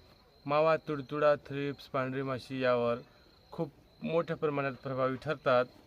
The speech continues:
आणि आपल्याला उत्पन्नात चांगली भर देतात. मावा, तुडतुडा म्हणलं की आपल्या सर्वांना एकच औषध आपल्या लक्षात येते मित्रांनो, यूपीएल कंपनीचं उलाला, ज्याच्यात फ्लोनिकामाइड हे घटक असते.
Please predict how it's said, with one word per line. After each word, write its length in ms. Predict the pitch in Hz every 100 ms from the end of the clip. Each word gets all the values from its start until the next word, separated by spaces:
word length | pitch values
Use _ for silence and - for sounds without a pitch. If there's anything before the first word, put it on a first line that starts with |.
| _ - -
आणि 260 | 156 165 156
आपल्याला 480 | 127 127 123 120
उत्पन्नात 460 | 131 135 - 131 127 - -
चांगली 240 | 185 175
भर 200 | 147 113
देतात. 340 | 110 107 104 101 - - - _ _ _ _ - _
मावा, 380 | 165 175 180 185
तुडतुडा 500 | 180 165 147 170 175
म्हणलं 260 | 165 165 160
की 120 | 151
आपल्या 400 | 147 151 151 147
सर्वांना 680 | - 139 131 135 143 143
एकच 380 | 135 135 131 147
औषध 300 | 131 120 135 123 - - - - - - - _ - _ _ - _ -
आपल्या 300 | - 147 147
लक्षात 340 | 143 - 151
येते 180 | 131 127
मित्रांनो, 460 | 131 123 127 123 127
यूपीएल 500 | 131 143 143 160 143
कंपनीचं 600 | 131 135 127 139 131 131
उलाला, 480 | 120 117 113 104 - - _ _ _ 135
ज्याच्यात 360 | 123 123 -
फ्लोनिकामाइड 680 | - 127 131 123 131 127 123
हे 120 | 127
घटक 280 | 123 123 127
असते. 380 | 123 - 143